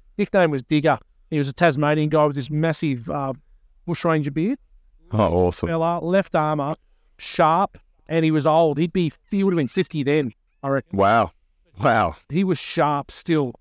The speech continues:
Speaker 1: Come off about eight
Speaker 2: Shit.
Speaker 1: steps and just bowled this wicked in swinger.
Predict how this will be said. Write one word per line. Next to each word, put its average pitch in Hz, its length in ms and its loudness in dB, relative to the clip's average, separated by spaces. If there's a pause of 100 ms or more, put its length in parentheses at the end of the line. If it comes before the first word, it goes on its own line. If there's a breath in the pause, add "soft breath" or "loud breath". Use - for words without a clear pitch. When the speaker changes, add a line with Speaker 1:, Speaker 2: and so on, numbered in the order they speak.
(360)
Speaker 1:
Come 196 160 2
off 185 140 0
about 165 320 2
eight 165 180 -2
Speaker 2:
Shit. 117 380 -4
Speaker 1:
steps - 160 -20 (120)
and 156 280 0
just 160 400 -2
bowled 170 260 0
this 151 260 -4 (400)
wicked 175 420 -2
in 175 160 2
swinger. 156 420 -2